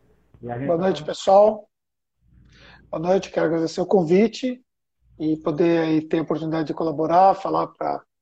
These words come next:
Speaker 2: o pessoal que segue o C R C e também que segue meu trabalho. Enfim, vamos bater um papo aqui, falar um pouco sobre as oportunidades na carreira empreendedora. Vai ser um prazer aí a gente passar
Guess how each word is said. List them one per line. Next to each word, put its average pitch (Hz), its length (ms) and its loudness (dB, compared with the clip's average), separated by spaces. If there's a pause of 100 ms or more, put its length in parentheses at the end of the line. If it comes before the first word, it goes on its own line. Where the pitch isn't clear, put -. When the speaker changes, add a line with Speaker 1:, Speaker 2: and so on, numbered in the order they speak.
(340)
Speaker 2:
o - 80 -12
pessoal 165 680 0 (880)
que 156 240 -6
segue 196 380 2
o - 20 0
C 170 140 -6
R 156 100 -2
C 196 300 2
e 185 60 4
também 165 240 -6
que 160 100 -16
segue 160 240 -8
meu 156 80 -8
trabalho. 180 680 0 (200)
Enfim, 160 400 -14
vamos 175 160 -4
bater 190 180 2
um 190 80 2
papo 196 300 4
aqui, 190 280 -4
falar 175 260 0
um 170 80 0
pouco 180 280 0
sobre 175 320 -2
as 165 120 -2
oportunidades 165 1080 -2 (560)
na 170 100 -2
carreira 175 400 0
empreendedora. 165 640 -2
Vai 160 140 -6
ser - 120 -14
um 160 60 -10
prazer 156 320 -6
aí 151 140 -8
a 147 80 -16
gente 151 160 -20
passar 147 380 -10